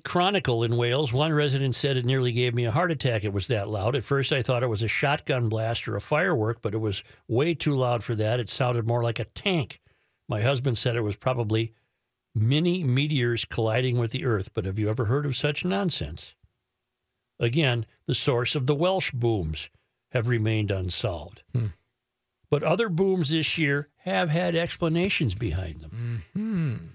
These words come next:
Speaker 1: On November seventeen, a boom in Lapland was caused by a fireball from a falling meteor.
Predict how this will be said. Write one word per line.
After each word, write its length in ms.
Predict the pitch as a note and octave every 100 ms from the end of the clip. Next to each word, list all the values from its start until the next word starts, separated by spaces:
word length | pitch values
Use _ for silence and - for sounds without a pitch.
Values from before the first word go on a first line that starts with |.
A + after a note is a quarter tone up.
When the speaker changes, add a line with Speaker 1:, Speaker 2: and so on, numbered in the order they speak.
| _ _ _ _ _ _ _ _
Speaker 1:
On 200 | B2 A#2
November 360 | B2 A#2 C#3 C3
seventeen, 580 | - C#3 C3 - C#3+ D#3
a 40 |
boom 280 | G2+ A#2 A#2
in 80 | G#2+
Lapland 580 | A2 C3 - G#2+ G#2+
was 140 | G#2+ -
caused 300 | - G2 G2+
by 140 | G2
a 80 | G2
fireball 680 | - - G2 G2 G2+ F2+ G#2+
from 220 | - G#2+
a 60 | F#2+
falling 440 | - G#2 G2+ G2
meteor. 380 | A2+ C3+ G2